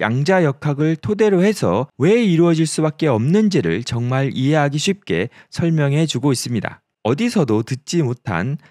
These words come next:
참신한 내용이었습니다. 하지만 이번 시간에는 가장 저에게 와닿았던 꿈을 이루는 삼 단계에 대해서 살펴보겠습니다.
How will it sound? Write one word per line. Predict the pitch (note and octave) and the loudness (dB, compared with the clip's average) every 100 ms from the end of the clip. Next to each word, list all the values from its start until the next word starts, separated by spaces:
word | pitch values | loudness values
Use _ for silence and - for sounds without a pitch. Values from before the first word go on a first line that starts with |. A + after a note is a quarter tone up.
| _ | _
참신한 | - F#3 F3+ D3+ D#3 | -4 -2 0 0 0
내용이었습니다. | B2+ A2+ B2+ B2 - A2+ F2+ D#2 G2+ _ - _ | 2 0 0 -2 -4 -6 -4 -4 -6 _ -20 _
하지만 | - G3+ G#3+ G#3+ | -8 0 2 4
이번 | D3 D3+ F#3+ | 2 2 0
시간에는 | - F3 D3+ D3 G3 C#3 - _ _ | 0 0 2 2 0 0 -6 _ _
가장 | - C#3+ G3+ A3 | -8 0 2 2
저에게 | F#3 D3 B2+ B2 G2 G2 | 2 2 2 2 0 0
와닿았던 | C3 A2 A2+ B2 A2 - D#3+ - - _ _ | 0 0 0 2 0 0 0 0 -6 _ _
꿈을 | - G#3 A3+ A#3+ A3+ | 0 2 4 4 2
이루는 | - D3 C#3+ C#3+ | 2 2 2 0
삼 | D#3 G3+ G#3+ | 0 -2 0
단계에 | G#3+ G#3 F3+ E3+ E3+ | 2 2 2 2 2
대해서 | C#3+ C#3 B2+ D#2+ F2 | 2 0 0 -2 -2
살펴보겠습니다. | C#3+ C3+ C3 A2+ B2+ - G#2+ E2+ | -4 -4 -4 -2 -4 -4 -4 -4